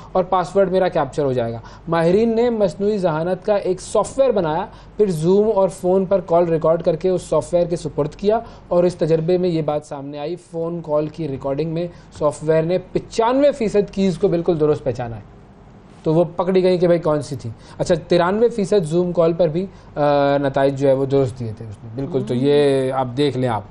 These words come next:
Speaker 1: कि ये
Speaker 2: भाई हालात
Speaker 1: कभी भी
Speaker 2: बड़े
Speaker 1: password आपका ख़त्म हो सकता है।
Speaker 2: हाँ, तो बस फिर आप भी
Speaker 1: और
Speaker 2: पढ़ा, आप भी देखें, आपको भी फिर अल्लाह ने दिमाग दिया,
Speaker 1: क्या?
Speaker 2: अकल दी है, इंसान है आप भी।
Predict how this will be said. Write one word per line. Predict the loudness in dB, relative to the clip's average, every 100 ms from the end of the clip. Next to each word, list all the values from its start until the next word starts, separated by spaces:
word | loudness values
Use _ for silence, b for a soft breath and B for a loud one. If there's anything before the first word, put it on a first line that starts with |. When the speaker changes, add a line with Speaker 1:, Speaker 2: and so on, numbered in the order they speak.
| -18 B B B -20 -20 -4
Speaker 1:
कि | 0
ये | 2
Speaker 2:
भाई | 2 0
हालात | 0 0
Speaker 1:
कभी | 2
भी | 2
Speaker 2:
बड़े | 2 2
Speaker 1:
password | 0 0 0 -2 -12 -20 -20 -20 -20 -20 -20 -20 -4
आपका | -4 0 0 0 -4 -14 -14
ख़त्म | -6 -4
हो | -2 -4
सकता | -6 -2 -2
है। | -2
Speaker 2:
हाँ, | -6 -6
तो |
बस | -4 -2
फिर | -2
आप | 0 2
भी | 2
Speaker 1:
और | 2
Speaker 2:
पढ़ा, | 0
आप | -2 -2 0 0
भी | 0 -2
देखें, | -4 0
आपको | 2 2 2
भी | 2
फिर | 2 2
अल्लाह | 2 0
ने | 0 -4
दिमाग | -4 0 2 0
दिया, | 0 0 2
Speaker 1:
क्या? | 2
Speaker 2:
अकल | 0 0
दी |
है, | 0
इंसान | 0 2 2 2
है | 2
आप | 2 0
भी। | -4 -4